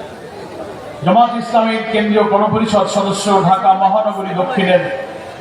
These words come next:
সংগ্রামী সেক্রেটারি ডক্টর শফিকুল ইসলাম মাসুদ, কষ্ট করে ডুমুরিয়া যে আজকে এসেছেন, আরো আমাদের জেলা মহানগরী কেন্দ্রীয় অনেক নেতৃবৃন্দ এখানে এসেছেন,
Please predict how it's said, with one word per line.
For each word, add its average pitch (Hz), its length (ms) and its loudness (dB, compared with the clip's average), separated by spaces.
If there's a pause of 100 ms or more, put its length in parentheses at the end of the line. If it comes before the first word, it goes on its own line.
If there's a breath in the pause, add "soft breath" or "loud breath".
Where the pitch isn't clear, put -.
(140)
সংগ্রামী 180 440 2
সেক্রেটারি 196 520 2 (1300)
ডক্টর 180 220 2
শফিকুল 214 400 2
ইসলাম 185 320 2
মাসুদ, 185 380 0 (380)
কষ্ট 214 260 2 (120)
করে 220 180 2 (880)
ডুমুরিয়া 247 440 4
যে 240 140 0
আজকে 214 280 0
এসেছেন, 226 680 0 (760)
আরো 220 260 4
আমাদের 226 440 2
জেলা 214 260 4
মহানগরী 202 680 0 (1040)
কেন্দ্রীয় 202 340 4
অনেক 208 200 0 (100)
নেতৃবৃন্দ 202 420 2
এখানে 185 320 2
এসেছেন, 170 360 0